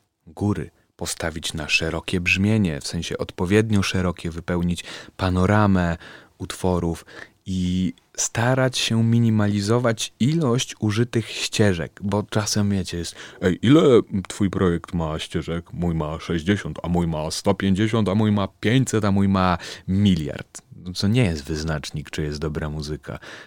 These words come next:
Wyznacznikiem dobrej muzyki jest to, czy się dobrze jej słucha. I może mieć nawet, y, dwa instrumenty, pianino i wokal, i to może być genialny utwór. I historia muzyki zna takie przypadki i nadal pewnie będzie znała, bo to,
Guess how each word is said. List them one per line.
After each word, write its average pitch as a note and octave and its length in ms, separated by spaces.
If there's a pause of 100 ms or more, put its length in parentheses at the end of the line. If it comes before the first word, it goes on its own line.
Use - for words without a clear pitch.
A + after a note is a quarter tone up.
Wyznacznikiem F2+ 640
dobrej F#2+ 380
muzyki F2+ 380
jest F2+ 200
to, E2+ 120
czy F2+ 140
się F2+ 360 (720)
dobrze D#2 240
jej F2+ 120
słucha. D#2+ 440 (420)
I E2+ 100
może E2 240
mieć E2 220
nawet, F2 320
y, F#2 680
dwa A2 360
instrumenty, E2+ 680
pianino E2+ 400
i G2 100
wokal, E2+ 360
i D2 60
to D#2+ 100
może D2+ 220
być D2+ 220
genialny D#2 760
utwór. D#2+ 440 (540)
I F2 100
historia D#2 640
muzyki D#2 840 (120)
zna A#2 300
takie - 320
przypadki - 720
i A3 320
nadal F3 440
pewnie C3 380
będzie A2 400
znała, G#2+ 500
bo D#2+ 160
to, D#2+ 280